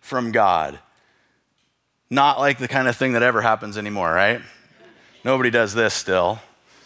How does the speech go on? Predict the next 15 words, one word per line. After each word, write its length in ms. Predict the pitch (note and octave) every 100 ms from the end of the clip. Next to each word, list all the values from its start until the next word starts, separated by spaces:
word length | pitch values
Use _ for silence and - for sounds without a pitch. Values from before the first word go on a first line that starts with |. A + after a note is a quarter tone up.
| _ _ _ _ _ _ _
We've 120 | A2+
got 200 | A#2+ B2+
that 220 | A#2 B2+ -
figured 260 | A#2+ G#2+
out 240 | B2 B2 F#2
now. 320 | G2 D2+ - - - _ _ _ _ _ _ _ _ _
And 120 | D#3+ D3
so 180 | G3+
what 180 | F3+ D#3+
happens 640 | E3+ F#3 F#3+ D#3+ E3+ D3+ - - -
for 160 | -
the 60 | E3+
next 180 | F3 -
hundred 360 | F3+ E3+ D3+
years, 680 | D#3 E3+ D#3+ D3+ D3+ C#3+ -